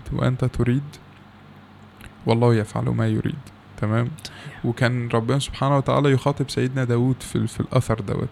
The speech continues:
Speaker 1: يعني.
Speaker 2: مم.
Speaker 1: ف-،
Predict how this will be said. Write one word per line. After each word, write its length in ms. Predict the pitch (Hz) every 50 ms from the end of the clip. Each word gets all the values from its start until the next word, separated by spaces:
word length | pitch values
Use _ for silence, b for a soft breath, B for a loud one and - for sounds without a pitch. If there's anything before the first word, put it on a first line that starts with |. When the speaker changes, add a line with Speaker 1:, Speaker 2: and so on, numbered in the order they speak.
| - 151
Speaker 1:
يعني. 100 | 160 156 B B B B
Speaker 2:
مم. 60 | 113 95 95 90 90 B B -
Speaker 1:
ف-، 1600 | - - - 120 117 117 117 113 113 113 113 113 110 110 110 110 110 110 113 - - - 127 123 - - - - - - - -